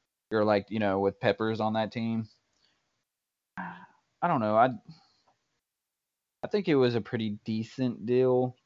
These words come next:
I think it's too early to tell. I'd like to see Peppers on a team that's full of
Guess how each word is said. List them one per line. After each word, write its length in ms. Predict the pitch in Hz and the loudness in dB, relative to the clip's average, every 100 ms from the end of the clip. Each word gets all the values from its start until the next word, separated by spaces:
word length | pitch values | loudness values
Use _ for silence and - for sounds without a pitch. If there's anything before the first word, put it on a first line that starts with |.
| _ _ _ - | _ _ _ -10
I 80 | |
think 200 | 110 139 | -4 -2
it's 180 | 123 110 | -4 -6
too 220 | - 117 | -6 0
early 240 | 104 107 107 | 2 2 2
to 100 | 98 | 0
tell. 460 | - 104 107 107 - _ _ | 2 4 4 2 -4 _ _
I'd 140 | 110 110 | 2 6
like 220 | 110 107 | 6 4
to 80 | 104 | -4
see 240 | - 113 | -4 -4
Peppers 440 | 101 107 101 107 107 | 0 -2 0 0 2
on 140 | 104 | 2
a 60 | 101 | 0
team 560 | - 117 107 107 104 | -2 0 2 2 2
that's 480 | 101 95 90 - - - | 2 2 0 -6 -18 -10
full 380 | - 104 101 | -2 0 4
of 180 | 101 95 | 2 2